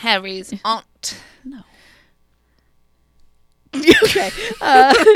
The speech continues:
Speaker 1: <laughs>
Speaker 2: no. Um, they both said later that two of the gunmen struggled with customers, and mo-, but most of the gang members were shouting, oh, shouting to their victims to either lie down or put their hands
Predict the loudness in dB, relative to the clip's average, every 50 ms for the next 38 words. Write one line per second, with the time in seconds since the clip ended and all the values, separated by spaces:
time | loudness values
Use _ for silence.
0 | 6 4 2 0 -6 -8 -8 -10 -12 -12 -10 -10 -10 -8 -10 -10 -10 -12 -14 -16
1 | -16 -14 -14 -14 -16 -16 -18 -18 -18 -18 -18 -20 -16 -8 -6 -4 -2 -2 -2 -2
2 | -4 -4 -4 -6 -8 -10 -12 -10 -8 -6 -4 -4 -4 -6 -8 -8 -6 -6 -6 -8
3 | -6 -6 -6 -4 -4 -4 -6 -6 -6 -6 -6 -6 -6 -8 -8 -10 -10 -10 -10 -8
4 | -10 -10 -10 -10 -10 -8 -8 -8 -10 -10 -12 -10 -8 -8 -8 -6 -8 -8 -8 -8
5 | -10 -10 -10 -10 -10 -10 -10 -10 -10 -10 -10 -8 -8 -10 -10 -10 -8 -8 -6 -6
6 | -6 -8 -8 _ -10 -10 -6 -4 -4 -4 -4 -4 -8 -10 -12 -12 -10 -8 -8 -8
7 | -8 -8 -8 -8 -8 -8 -8 -10 -10 -14 -18 -20 -20 -20 -20 -20 -16 _ -8 -8
8 | -8 -8 -6 -6 -6 -4 -4 -4 -6 -6 -6 -8 -8 -10 _ _ _ _ _ _
9 | _ _ _ _ _ _ _ _ _ _ _ _ _ _ _ _ _ _ _ _
10 | _ _ _ -8 -6 -6 -6 -6 -6 -6 -6 -6 -8 -8 -8 -8 -8 -8 -10 -10
11 | -10 -8 -8 -8 -8 -10 -10 -10 -10 -10 -8 -8 -8 -8 -8 -8 -8 -8 -10 -10
12 | -10 -10 -12 -14 -14 -12 -14 -12 -12 -14 -14 -14 -12 -12 -12 -12 -12 -14